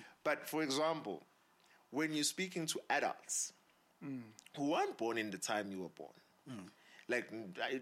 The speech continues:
Speaker 1: there's a huge generation gap.
Speaker 3: Yeah.
Speaker 1: Khona izinto ongathi uma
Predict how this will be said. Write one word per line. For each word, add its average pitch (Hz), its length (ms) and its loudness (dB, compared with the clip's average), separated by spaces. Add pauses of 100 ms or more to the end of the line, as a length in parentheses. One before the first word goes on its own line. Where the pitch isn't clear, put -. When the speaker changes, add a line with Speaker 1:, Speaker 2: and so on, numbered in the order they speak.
Speaker 1:
there's 120 200 0
a 104 120 2
huge 170 460 0
generation 117 560 2
gap. - 180 -8 (300)
Speaker 3:
Yeah. 101 180 -6 (400)
Speaker 1:
Khona 214 180 2
izinto 131 640 2 (200)
ongathi 151 380 2
uma 151 100 2